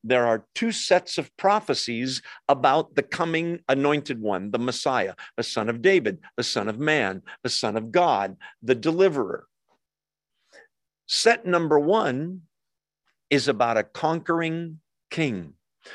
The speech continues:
who will sit on the throne of his father David, and his kingdom will never end. He will punish the enemies of Israel and of God. He will reward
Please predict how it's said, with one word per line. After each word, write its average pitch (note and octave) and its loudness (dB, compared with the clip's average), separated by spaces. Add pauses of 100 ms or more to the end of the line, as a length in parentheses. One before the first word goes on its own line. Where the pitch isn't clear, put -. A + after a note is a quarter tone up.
(120)
who D3 0
will C3+ 4
sit - 2
on F3 4
the C3 0
throne D#3 2
of C#3+ 0
his A#2 -2
father C3 2
David, D3 2
and A#2+ -2
his G2+ -6 (200)
kingdom F#3 0
will G2+ -2
never B2+ 0
end. F#2+ -4 (240)
He C#3+ 4
will A2 0
punish D#3+ -2
the C3+ -4
enemies D#3+ 0
of E3 -2
Israel F#3 2
and A#2 0
of G#2 -4
God. E3+ 0 (240)
He C#3+ -4
will C3 2
reward D#3+ 2